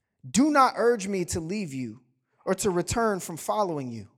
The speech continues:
She says to her mother-in-law, "For where you go,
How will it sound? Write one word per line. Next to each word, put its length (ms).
She 180
says 300
to 100
her 100
mother-in-law, 600
"For 200
where 240
you 300
go, 480